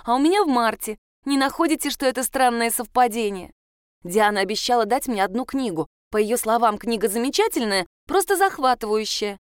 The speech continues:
И ещё она покажет место в лесу, где растут рисовые лилии.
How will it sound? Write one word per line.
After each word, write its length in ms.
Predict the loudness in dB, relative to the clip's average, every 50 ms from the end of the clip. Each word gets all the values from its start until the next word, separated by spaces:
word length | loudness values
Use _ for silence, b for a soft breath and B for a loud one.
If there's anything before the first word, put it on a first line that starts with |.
| _ _ -4
И 80 | -2
ещё 280 | 0 0 2 2 2 2
она 140 | 2 2 2
покажет 480 | 2 0 2 2 0 0 0 -2 -4
место 360 | -4 -2 -2 -2 -2 -4 -4
в 40 | -4
лесу, 380 | -2 -4 -2 0 2 2 2 2 -2 _ _ _ -10
где 240 | -8 -6 -4 -2
растут 560 | 0 0 -2 -2 -4 -2 0 0 0 0 -4 -10 _ _ _ _ -6
рисовые 680 | -4 -4 -4 -4 -4 -2 -2 -2 -2 -2 -4 -4 -4
лилии. 640 | -2 0 2 2 2 4 2 2 0 -2 -4 -4 -6